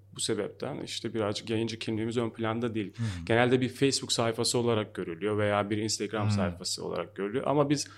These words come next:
Speaker 1: her platformda olmak zorundayız.
Speaker 3: Tabii ki.
Speaker 1: Yani YouTube'da da varız. Beş yüz bin aboneye ulaşacağız neredeyse. İşte LinkedIn'de bir buçuk iki milyon arası.
Speaker 3: Hı hı.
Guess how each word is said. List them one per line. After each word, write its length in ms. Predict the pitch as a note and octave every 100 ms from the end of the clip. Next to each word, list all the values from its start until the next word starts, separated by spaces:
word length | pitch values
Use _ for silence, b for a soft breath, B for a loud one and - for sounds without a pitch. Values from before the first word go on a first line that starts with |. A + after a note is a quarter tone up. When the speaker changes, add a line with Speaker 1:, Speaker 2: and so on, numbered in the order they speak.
| b
Speaker 1:
her 200 | - C#3
platformda 480 | C3+ A#2 - A#2+ C3+
olmak 320 | C3+ B2+ B2+
zorundayız. 480 | - F#2+ F2 F#2 C#3+ -
Speaker 3:
Tabii 220 | F#2 F2+
ki. 80 | b b -
Speaker 1:
Yani 220 | G#2 A2+
YouTube'da 460 | B2+ B2+ G#2+ C3+ A#2+
da 100 | G2+
varız. 460 | G2 B2 A#2+ - - B2
Beş 200 | A#2+ B2+
yüz 140 | A2
bin 60 | A#2
aboneye 380 | A2 A2 A2+ A2+
ulaşacağız 440 | G2+ F#2+ - F2+
neredeyse. 580 | F2 E2 F2 E2+ A#2 G#2+
İşte 340 | - - G#2+ F#2 -
LinkedIn'de 760 | A2 A#2 A2 A#2 A2+ A#2 A2 A2
bir 180 | A#2 G#2+
buçuk 280 | G#2+ G2+ G2+
iki 180 | -
milyon 240 | G#2+ G2 F2+
arası. 380 | E2 D#2 -
Speaker 3:
Hı 40 |
hı. 40 | A2+